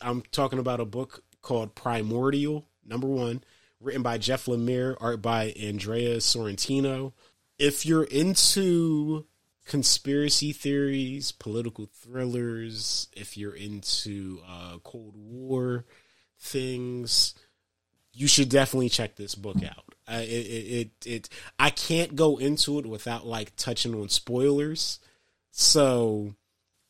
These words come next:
I, this is gonna be, like, the shortest review I've ever done.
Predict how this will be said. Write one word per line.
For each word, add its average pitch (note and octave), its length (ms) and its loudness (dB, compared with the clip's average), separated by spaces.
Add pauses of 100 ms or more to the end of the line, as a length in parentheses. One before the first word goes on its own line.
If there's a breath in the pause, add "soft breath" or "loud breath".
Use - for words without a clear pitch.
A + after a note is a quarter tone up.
(260)
I, C#3+ 140 0
this D3+ 320 4
is G3 80 2
gonna F3+ 240 6
be, F3 240 0
like, C#3+ 300 2
the C3 160 2
shortest C#3 540 6
review B2 340 2
I've A2+ 160 -2
ever G#2 200 -4
done. F#2 380 -4